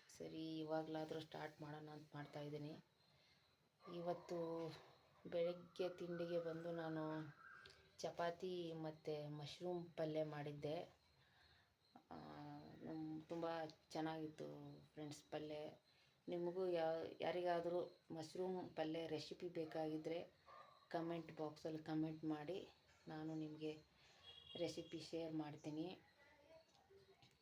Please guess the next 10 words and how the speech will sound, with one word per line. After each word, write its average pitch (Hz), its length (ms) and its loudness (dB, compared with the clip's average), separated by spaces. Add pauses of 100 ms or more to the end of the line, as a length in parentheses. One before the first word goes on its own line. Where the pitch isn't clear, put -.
(760)
ಆ, 180 80 -2 (640)
ಮತ್ತು 175 260 0
ಇನ್ನೊಂದು 190 400 4
ಏನಪ್ಪ 180 320 4
ವಿಷಯ 170 300 2
ಹೇಳ್ಬೇಕಂದ್ರೆ 156 600 2
ನಿಮಗೆ, 165 600 2 (1800)
ನಿಮ್ಮಲ್ಲಿ 220 800 8 (200)
ಯಾರಿಗಾದರೂ 185 880 8 (360)
ಒಳ್ಳೊಳ್ಳೆ 196 640 10